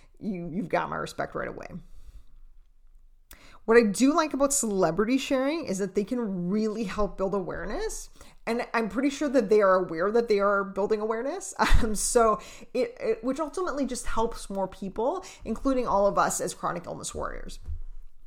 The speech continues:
So, um, I, again, anytime a celebrity is gonna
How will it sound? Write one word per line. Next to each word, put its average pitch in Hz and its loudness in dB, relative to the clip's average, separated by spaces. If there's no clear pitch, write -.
So, 202 0
um, 180 2
I, 127 -4
again, 160 -2
anytime 220 0
a - -2
celebrity 196 2
is 185 -4
gonna 160 -4